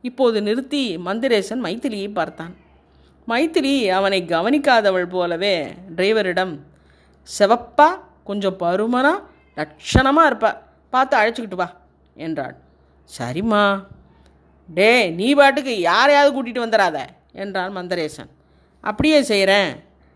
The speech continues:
என்றான் டிரைவர். "என்னது?" "இல்லையா, சரியான ஆளா பார்த்து அழைச்சிட்டு வரேன்" என்றான் டிரைவர். கோவிந்தன் போனவுடன் மந்திரேசன் வெகு கம்பீரமாக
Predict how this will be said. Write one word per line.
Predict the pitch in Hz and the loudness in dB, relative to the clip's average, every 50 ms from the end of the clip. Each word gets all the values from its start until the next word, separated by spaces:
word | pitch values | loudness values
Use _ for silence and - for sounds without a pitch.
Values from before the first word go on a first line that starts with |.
| _ _ _ _ _ _ - | _ _ _ _ _ _ -8
என்றான் | 214 220 208 202 196 185 175 180 202 | -4 -4 -2 0 2 0 0 0 -2
டிரைவர். | - 175 160 160 156 147 131 - - - _ _ _ _ _ _ _ _ _ _ _ _ _ _ _ _ _ _ _ _ - | -4 -4 -2 -2 -2 -4 -6 -8 -12 -20 _ _ _ _ _ _ _ _ _ _ _ _ _ _ _ _ _ _ _ _ -8
"என்னது?" | 160 185 208 202 262 370 494 554 - - - _ _ _ _ _ _ _ _ _ _ _ _ _ _ | -2 -2 2 4 4 4 4 2 -2 -8 -20 _ _ _ _ _ _ _ _ _ _ _ _ _ _
"இல்லையா, | 190 196 233 269 302 330 320 285 233 233 214 202 196 190 185 185 | -12 -8 -4 -2 2 2 2 2 4 4 6 6 6 4 4 0
சரியான | - - 151 165 226 226 269 294 311 339 427 440 359 | -2 -4 -4 -4 -4 -2 0 2 4 4 4 4 4
ஆளா | 311 269 262 285 294 277 | 4 4 4 4 4 2
பார்த்து | 240 247 240 240 - 254 | 4 2 0 2 2 0
அழைச்சிட்டு | 214 202 220 214 247 208 | 0 0 0 -2 -4 -6
வரேன்" | 208 190 175 180 185 196 185 160 143 104 - - _ _ _ _ _ _ _ _ _ _ _ _ _ _ _ _ _ _ _ - | -2 -2 0 0 0 -2 -2 -4 -6 -10 -14 -20 _ _ _ _ _ _ _ _ _ _ _ _ _ _ _ _ _ _ _ -8
என்றான் | 190 196 190 180 170 160 147 156 185 | -4 -4 -4 -2 -2 -2 -2 -2 -4
டிரைவர். | 156 160 135 135 117 - - - _ _ _ _ _ _ _ _ _ _ _ _ _ _ _ _ _ 196 | -4 -6 -6 -6 -6 -10 -14 -18 _ _ _ _ _ _ _ _ _ _ _ _ _ _ _ _ _ -2
கோவிந்தன் | 220 233 262 311 339 349 302 269 240 208 196 180 | 2 4 4 6 4 4 2 4 2 2 2 0
போனவுடன் | 190 190 185 202 208 202 185 170 175 185 196 190 170 160 151 143 147 - _ _ _ - 170 | -4 -2 -2 -2 0 -2 -2 -2 -2 -2 -2 -4 -6 -10 -12 -16 -20 -20 _ _ _ -14 -8
மந்திரேசன் | 170 185 208 233 269 285 277 233 208 196 - 208 202 190 151 156 - _ _ _ _ _ _ _ _ - | -8 -6 -6 -4 -2 0 0 0 -2 -4 -6 -8 -8 -8 -8 -12 -16 _ _ _ _ _ _ _ _ -16
வெகு | 147 147 151 160 165 165 151 190 233 254 | -10 -6 -4 -2 -2 -2 -2 -2 -2 -2
கம்பீரமாக | 220 240 240 240 233 233 269 269 254 240 233 220 - 202 175 220 233 214 185 135 - | 0 -2 -2 -2 0 0 0 2 2 2 2 2 2 2 0 0 0 0 0 -2 -4